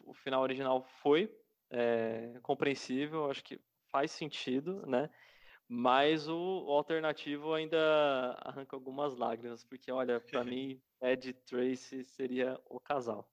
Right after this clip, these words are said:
Speaker 2: Então, eu gosto muito da Tracy, eu acho que ela é uma personagem incrível, ela realmente faz o Ted muito feliz. Mas eu acho que eles acabaram forçando um relacionamento muito perfeito, porque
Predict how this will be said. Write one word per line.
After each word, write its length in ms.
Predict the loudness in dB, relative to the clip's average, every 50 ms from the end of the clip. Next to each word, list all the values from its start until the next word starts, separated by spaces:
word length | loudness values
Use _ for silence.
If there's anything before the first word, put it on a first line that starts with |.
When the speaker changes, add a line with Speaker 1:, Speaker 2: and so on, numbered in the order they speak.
| _ -10
Speaker 2:
Então, 360 | -10 -8 -4 -2 -4 -4 -4 _
eu 120 | -8 -6
gosto 340 | 0 2 2 2 2 -2 -8 -6
muito 500 | -4 -2 -2 -2 -2 -4 -4 -4 -2 2
da 120 | 2 2
Tracy, 480 | 2 _ -8 -2 0 0 0 0 0 0
eu 100 | 0 0
acho 180 | 0 0 -4
que 80 | -6 -2
ela 80 | -2
é 40 | -2
uma 80 | -2 -2
personagem 580 | -2 -4 -4 -2 0 0 0 0 -2 -8 -12
incrível, 560 | -14 _ -10 -8 -6 -6 -6 -6 -2 0 4 4
ela 140 | 6 6
realmente 360 | 4 2 0 -2 -4 -6 -8 -4
faz 160 | -4 -6 -4
o 40 | -4
Ted 220 | -6 -6 -6 -6
muito 200 | -12 -14 -14 -12
feliz. 420 | -6 -6 -4 -4 -4 -6 -6 -8 -12 -14 -20 -20 -20 -14 _
Mas 140 | -2 -2 0
eu 120 | 4 4
acho 220 | 4 4 2 -2 -10
que 120 | -6 -6
eles 200 | -4 -4 -2 0
acabaram 480 | 0 0 0 2 2 2 0 0 -2 -10
forçando 840 | -14 -10 -6 -4 -4 -4 -4 -6 -8 -8 -8 -8 -10 -10 -12 -14
um 40 | -12
relacionamento 680 | -8 -4 -4 -4 -4 -4 -6 -6 -6 -8 -10 -10 -12 -12
muito 200 | -12 -14 -12 -8
perfeito, 540 | -6 -6 -6 -4 -2 -2 -2 -2 -2 -6 -8
porque 480 | -4 -4 -4 -2 0 2 2 2 2